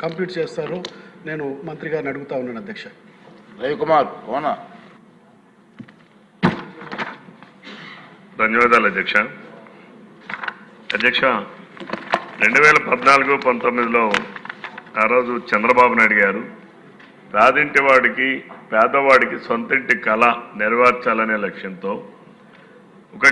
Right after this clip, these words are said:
Speaker 3: గేటెడ్ కమ్యూనిటీగా ఉండాలి, పేదవాడు కూడా ఒక మంచి ఇళ్లలో ఉండాలని ఆలోచన విధానంతో ఆ రోజు ముఖ్యమంత్రి గారు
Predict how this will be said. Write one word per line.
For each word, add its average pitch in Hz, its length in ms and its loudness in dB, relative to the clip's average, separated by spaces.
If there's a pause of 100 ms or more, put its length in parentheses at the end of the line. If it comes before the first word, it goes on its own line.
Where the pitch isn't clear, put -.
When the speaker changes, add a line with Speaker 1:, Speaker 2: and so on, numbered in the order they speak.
(120)
Speaker 3:
గేటెడ్ 151 420 6
కమ్యూనిటీగా 131 500 6 (120)
ఉండాలి, 113 380 4 (640)
పేదవాడు 135 540 6
కూడా 127 200 6
ఒక 120 100 -2 (100)
మంచి 113 280 -2
ఇళ్లలో 113 300 2 (120)
ఉండాలని 104 500 0 (440)
ఆలోచన 117 360 0 (140)
విధానంతో 101 480 -4 (120)
ఆ - 100 0
రోజు 107 140 -6 (100)
ముఖ్యమంత్రి 101 520 -10
గారు 92 180 -8